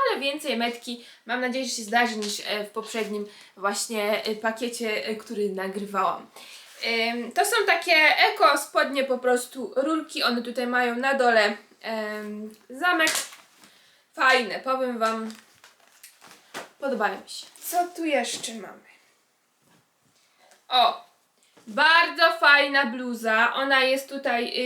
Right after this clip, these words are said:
y, z takim hawcikiem. L A chyba. <laughs> E, słuchajcie, ona jest taka liliowa nawet do tych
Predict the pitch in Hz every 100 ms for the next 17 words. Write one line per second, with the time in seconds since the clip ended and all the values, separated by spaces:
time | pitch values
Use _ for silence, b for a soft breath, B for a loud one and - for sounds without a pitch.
0 | 247 247 240 - 269 - 269 277 262 -
1 | 262 - 285 370 403 _ _ _ _ _
2 | _ _ _ _ 226 226 226 320 415 302
3 | 233 262 - 392 392 392 - 539 554 539
4 | B - 269 277 277 277 311 302 - 277
5 | 262 277 277 269 254 240 - 262 285 294
6 | 277 277 262 240 220 247 - 247